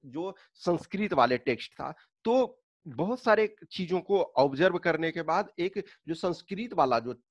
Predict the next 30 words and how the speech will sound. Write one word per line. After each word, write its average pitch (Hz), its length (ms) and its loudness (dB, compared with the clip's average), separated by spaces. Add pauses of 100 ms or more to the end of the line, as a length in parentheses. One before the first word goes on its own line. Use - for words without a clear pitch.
चीजें 117 260 -8
था, 120 320 -14 (120)
उसको 226 280 -6
उन 185 140 2
लोगों 170 220 0
ने 240 100 2
ऑथेंटिक 160 720 -2
माना, 170 220 4
और 190 260 0
ये 170 160 -6
माना 190 280 -2
कि 214 160 -10
ये 180 380 -6 (240)
सिर्फ 214 260 -8
लिखे 160 380 -6
हुए 208 200 -2
नहीं, 226 240 -4 (120)
एक्चुअल 175 300 -2
में 226 80 -2
ये 285 120 -4
प्रैक्टिस 151 460 0
किए 131 220 0
जाते 98 320 2
थे। 95 220 -8 (440)
Subsequently, 214 580 0
scholars 180 400 0 (120)
began 185 300 2 (140)
studying 185 340 -4 (160)
other 196 220 0
traditions 127 560 -2